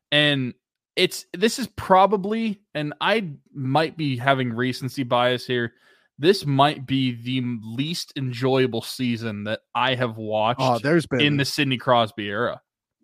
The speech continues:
Speaker 2: there's been so many times this year where I'm like, "Can we just get to the end of the season?" And it's
Speaker 1: Like,
Speaker 2: for a
Speaker 1: I
Speaker 2: multitude of reasons, but, yeah, I mean, I'm in agreement with you where it's like, most of the games, I,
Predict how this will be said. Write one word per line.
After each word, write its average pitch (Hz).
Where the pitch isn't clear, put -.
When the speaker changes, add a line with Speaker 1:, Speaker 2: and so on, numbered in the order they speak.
Speaker 2:
there's 180
been 180
so 180
many 170
times 156
this 127
year 139
where 127
I'm 127
like, 117
"Can 131
we 135
just 143
get 131
to -
the 120
end 117
of 107
the 110
season?" 113
And 143
it's 147
Speaker 1:
Like, 170
Speaker 2:
for 233
a 175
Speaker 1:
I 135
Speaker 2:
multitude 151
of 123
reasons, 123
but, 131
yeah, 147
I 135
mean, 143
I'm 143
in 185
agreement 151
with 135
you 131
where 123
it's 120
like, 117
most 135
of 165
the 156
games, 147
I, -